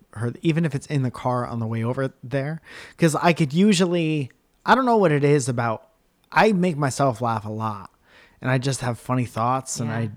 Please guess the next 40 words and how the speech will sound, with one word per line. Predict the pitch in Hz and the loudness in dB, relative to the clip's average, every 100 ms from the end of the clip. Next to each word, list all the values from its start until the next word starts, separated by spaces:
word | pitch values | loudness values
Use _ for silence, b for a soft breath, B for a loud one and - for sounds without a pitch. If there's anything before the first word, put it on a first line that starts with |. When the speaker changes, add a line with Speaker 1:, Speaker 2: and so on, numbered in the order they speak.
| - | -8
Speaker 1:
you | 160 117 | -6 -4
know, | 110 117 - _ | -6 -10 -16 _
I | 127 | -8
picture, | 123 - 139 - 143 139 135 - b - | -8 -8 -8 -2 0 0 -2 -8 b -6
a | |
lot | 139 | -2
of | 139 | -2
the | 131 | -4
times | - 135 131 123 | -4 -4 -4 -6
when | 143 143 131 | -6 -4 -2
I'm | 113 | -4
filming, | - 131 127 135 | -4 -2 -2 -2
I'll | 127 | -4
picture | 110 143 123 139 | -4 -6 -4 -4
the | 123 | -4
way | 117 120 | -4 -6
it's | 117 | -6
gonna | 123 113 | -10 -8
look | 113 123 - | -6 -6 -6
later | 120 117 131 143 | -6 -4 -2 -4
and | - 143 | -2 -2
I'll | |
Speaker 2:
Uh-huh. | 143 | -2
Speaker 1:
laugh. | 131 139 170 - _ | -4 -4 -8 -10 _
Speaker 2:
Uh-huh. | 160 151 139 127 B B B _ - | -10 -10 -10 -14 B B B _ -4
Speaker 1:
And, | 135 135 131 | 0 0 2
uh, | 135 123 123 | 2 2 0
so | - 123 | -4 -4
I | |
have | 113 139 | -4 -4
that | 131 117 | -2 -2
a | |
lot | 117 120 - | -2 -2 -4
in | 117 | -8
comedy. | 113 120 110 107 | -4 -4 -6 -8
If | 127 120 | -10 -8
I | |
make | 120 123 | -8 -8
myself | 123 117 - 135 - | -8 -8 -6 -6 -4
laugh, | 123 117 117 | -6 -6 -10